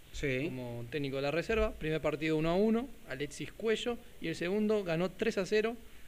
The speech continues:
Speaker 2: con goles de Iñaki Marcos, Emiliano Saliadarre y Gastón Meaurio.
Speaker 1: Muy bien,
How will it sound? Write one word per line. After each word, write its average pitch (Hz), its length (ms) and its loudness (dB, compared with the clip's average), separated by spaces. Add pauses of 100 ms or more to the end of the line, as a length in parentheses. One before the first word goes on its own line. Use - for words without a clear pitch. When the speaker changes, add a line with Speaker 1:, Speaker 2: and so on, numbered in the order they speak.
(140)
Speaker 2:
con 139 280 0 (400)
goles 170 280 4
de 135 280 2
Iñaki 180 360 -2
Marcos, 220 480 0 (120)
Emiliano 208 580 -2 (440)
Saliadarre 208 1000 2 (420)
y 233 180 -2 (100)
Gastón 202 520 0
Meaurio. 139 600 0 (460)
Speaker 1:
Muy 165 220 10
bien, 127 280 6